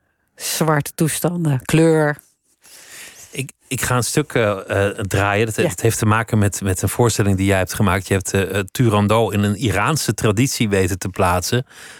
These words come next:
Speaker 2: van Puccini. En er, er zit een hele bekende aria in, die vooral heel beroemd is in de, in de uitvoering van Pavarotti zelf. En wat ik, wat ik prachtig vind aan Pavarotti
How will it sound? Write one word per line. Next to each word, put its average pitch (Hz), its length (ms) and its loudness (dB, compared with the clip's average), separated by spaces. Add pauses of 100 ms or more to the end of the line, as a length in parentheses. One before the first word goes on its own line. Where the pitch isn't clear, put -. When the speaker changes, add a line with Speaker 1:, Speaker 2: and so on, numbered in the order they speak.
(100)
Speaker 2:
van 95 220 0
Puccini. 104 520 2
En 107 100 2
er, 104 80 -4
er 113 100 0
zit 113 180 0
een 113 180 2
hele 120 280 4
bekende 113 380 2
aria 107 380 0
in, 101 280 0 (500)
die 98 140 0
vooral 104 280 2
heel 104 160 4
beroemd 98 400 2
is - 180 -2
in 101 120 -2
de, 98 80 -2
in 95 80 -4
de 90 80 -4
uitvoering 95 540 2
van 90 160 -2
Pavarotti 92 600 0
zelf. 101 460 0 (560)
En 95 100 -2
wat 104 140 2
ik, 101 100 -4
wat 98 100 -4
ik 113 160 -2
prachtig - 380 0
vind 113 200 2
aan 95 80 2
Pavarotti 101 720 0